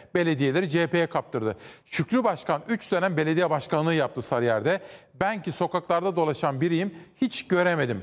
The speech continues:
kendisini. Muhtemelen iyi bir insandır ama eserlerini de çok fazla göremedim. Sarıyer'de homurtular yükselince İmamoğlu tamam dedi ve başka birini aday gösterdi Sarıyer için.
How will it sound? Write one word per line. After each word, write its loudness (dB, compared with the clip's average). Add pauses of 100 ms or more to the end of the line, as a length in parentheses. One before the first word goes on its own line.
(100)
kendisini. 0 (300)
Muhtemelen 0
iyi 2
bir 4
insandır -2
ama 0 (240)
eserlerini 0
de 0
çok -2
fazla 0
göremedim. 0 (240)
Sarıyer'de 0
homurtular 0
yükselince -2 (100)
İmamoğlu 0 (260)
tamam -2
dedi 0
ve 2
başka -2
birini 0
aday 0
gösterdi 0
Sarıyer 0
için. -6